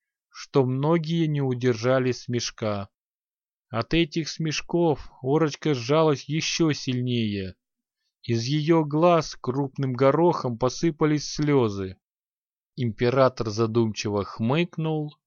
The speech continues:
щёлкнул пальцами, и лужа вместе с осколками бесследно исчезла,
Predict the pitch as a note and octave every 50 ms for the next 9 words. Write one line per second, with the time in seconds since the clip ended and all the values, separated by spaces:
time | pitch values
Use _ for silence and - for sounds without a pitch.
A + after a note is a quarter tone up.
0 | _ - - - - F#3 G3 G3+ F#3 - - A#2+ A2+ G#2 - _ - B2+ C#3+ D3+
1 | D3+ C#3+ - - C#3+ C#3 C3+ C3+ C3 B2+ A#2+ - _ _ _ _ _ _ _ _
2 | _ _ _ _ _ - C#3+ D3 D3 D#3 E3 D#3+ D3+ C3 A#2 C3 B2 A2+ A2 A#2+
3 | C3+ C#3 B2+ - - A#2+ G#2+ - A#2+ A2+ G#2 - - - D#3 F3 F3+ E3+ - -
4 | D#3 D3 C#3 B2+ A2+ A#2 A2 - - - B2 C3 C#3 C3 B2 B2 B2 B2 - -
5 | A#2+ - - - - - A#2 G#2+ G#2 G2 G2 G#2 G2 G2 F#2+ F#2+